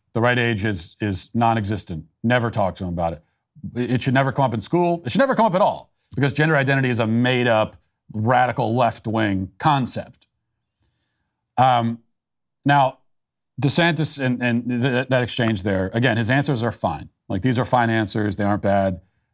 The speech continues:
This is not, uh, some sort of embarrassment. You're not gonna watch that and think, "Oh, man, he really made a fool of himself." Of course not. It's fine.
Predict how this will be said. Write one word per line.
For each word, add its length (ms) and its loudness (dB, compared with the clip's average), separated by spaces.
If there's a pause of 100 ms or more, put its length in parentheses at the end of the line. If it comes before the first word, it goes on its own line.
This 160 -2
is 120 -2
not, 460 2
uh, 300 -4
some 160 -4
sort 140 -4
of 80 -4
embarrassment. 600 0
You're 80 0
not 100 0
gonna 120 -2
watch 280 0
that 60 -2
and 140 -4
think, 120 -4
"Oh, 180 2
man, 260 -2
he 40 -4
really 180 -2
made 100 -4
a 40 -6
fool 200 -2
of 80 -2
himself." 280 -4
Of 100 -12
course 200 0
not. 100 -8
It's 120 -10
fine. 320 0